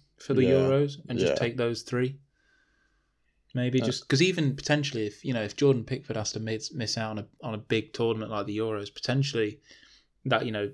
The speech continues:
Speaker 1: it, you know, that kind of Luke Shaw thing where y-, you put someone else in your position, it makes him improve. Potentially then in the World Cup, we could then have a goalkeeper, you know, Jordan Pickford, Dean Henderson and Nick Pope, with maybe Sam Johnston missing out. And it just, again, it provides that competition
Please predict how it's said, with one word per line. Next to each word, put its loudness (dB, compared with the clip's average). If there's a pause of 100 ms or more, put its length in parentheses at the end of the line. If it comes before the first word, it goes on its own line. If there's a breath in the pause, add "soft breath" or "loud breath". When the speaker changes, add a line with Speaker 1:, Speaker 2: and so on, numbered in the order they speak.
Speaker 1:
it, -4
you -12
know, -12
that -14
kind -8
of -6
Luke 0
Shaw 0
thing -2
where -4
y-, -10 (200)
you -6
put -2
someone -4
else -6
in -4
your -2
position, -4
it -8
makes -4
him -8
improve. -4 (400 soft breath)
Potentially 0
then 0
in -2
the 0
World 4
Cup, 2 (120)
we -2
could -2
then 0
have -4
a -4
goalkeeper, 0
you 2
know, -6 (120)
Jordan 6
Pickford, 0 (800 soft breath)
Dean 4
Henderson 2
and -2
Nick -2
Pope, 4
with 2
maybe 2
Sam 0
Johnston 2
missing 0
out. 0
And 0
it 2
just, 0
again, 0
it 0
provides 2
that 0
competition 0